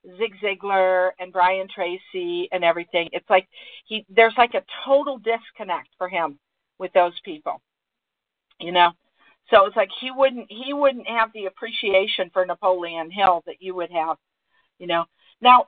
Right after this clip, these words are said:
any, were any of the books, 'cause we talked about this last time,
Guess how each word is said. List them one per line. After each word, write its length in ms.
any, 400
were 240
any 320
of 120
the 80
books, 380
'cause 160
we 120
talked 360
about 300
this 200
last 400
time, 340